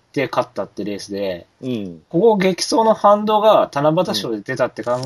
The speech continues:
Speaker 1: えたら、
Speaker 2: うん。
Speaker 1: まあ、交互とも言えなくないじゃないですか。
Speaker 2: そうだね。だから、あの、普通の着順、まあ、十五着とか十三着とはちょっと別として、普通の着順で、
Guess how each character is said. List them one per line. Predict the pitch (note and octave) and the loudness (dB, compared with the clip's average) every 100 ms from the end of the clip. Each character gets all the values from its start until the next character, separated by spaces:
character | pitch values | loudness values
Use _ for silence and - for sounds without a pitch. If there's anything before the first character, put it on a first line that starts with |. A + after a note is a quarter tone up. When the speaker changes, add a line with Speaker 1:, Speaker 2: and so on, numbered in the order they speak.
| C3 | -4
Speaker 1:
え | |
た | G#2 | -4
ら、 | A2+ G#2+ - - _ | -2 -2 -4 -10 _
Speaker 2:
う | A2 | -12
ん。 | G#2+ F#2 E2 | -10 -10 -6
Speaker 1:
ま | F3 | -2
あ、 | C3+ | -2
交 | B3 F#3 | 0 0
互 | B2 | 0
と | A2 | -6
も | G2+ | -10
言 | G#2+ | -8
え | |
な | A2+ | -8
く | A#2 | -8
な | A2+ | -10
い | G2 | -10
じ | |
ゃ | D#2+ | -14
な | |
い | C#2+ | -18
で | |
す | - | -20
か。 | - D#2 _ - | -20 -20 _ -16
Speaker 2:
そ | - C#3 | -8 -4
う | G#2+ | -4
だ | F#2+ | -4
ね。 | G#2+ | -6
だ | A2+ | -2
か | C3+ | 0
ら、 | G#2 - - - | 0 -2 -20 -8
あ | A#2+ | -6
の、 | A#2+ A#2 | -4 -4
普 | D#3+ | -6
通 | - F3+ F#3+ F#3+ F#3+ | -4 2 4 6 4
の | G3 G3 | 2 -4
着 | - F#3 | -4 -4
順、 | E3 | -4
ま | A#2+ | -2
あ、 | |
十 | D3 G#3+ | 2 4
五 | A3+ | 4
着 | C#4 E3+ | 2 -2
と | G2+ | -2
か | F#2 | 0
十 | A2+ B2 C3 | 2 2 2
三 | A#2 G#2+ | 0 -8
着 | G2 F2+ | -8 -8
と | |
は | E2+ | -10
ち | |
ょ | - | -8
っ | |
と | F2 | -10
別 | F2 | -8
と | G2 | -10
し | - | -8
て、 | F2+ E2 C#2+ _ _ _ _ _ _ _ | -8 -8 -14 _ _ _ _ _ _ _
普 | C#3+ | -6
通 | F#3 F#3+ | -2 0
の | G3 | 0
着 | G#3+ G#3+ F#3+ | -4 -2 0
順 | G3+ G3 | 0 0
で、 | G#3 F#3 G2+ E2+ | 0 0 -2 -8